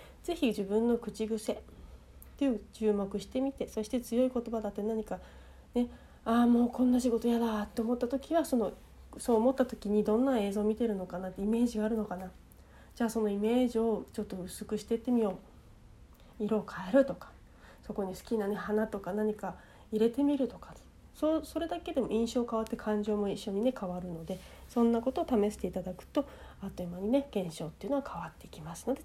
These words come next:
お試しいただけるといいんじゃないかなというふうに思います。本日もありがとうございました。何かね、質問等あればですね、いつでもせ-、あの、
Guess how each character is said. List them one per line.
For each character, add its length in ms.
お 360
試 100
し 80
い 40
た 80
だ 120
け 120
る 80
と 80
い 40
い 20
ん 20
じ 80
ゃ 20
な 80
い 60
か 100
な 120
と 160
い 20
う 40
ふ 20
う 20
に 80
思 220
い 80
ま 180
す。 140
本 180
日 220
も 100
あ 60
り 80
が 100
と 140
う 60
ご 100
ざ 180
い 60
ま 180
し 60
た。 100
何 200
か 100
ね、 160
質 220
問 240
等 200
あ 60
れ 120
ば 100
で 100
す 60
ね、 80
い 40
つ 120
で 60
も 100
せ-、 200
あ 80
の、 280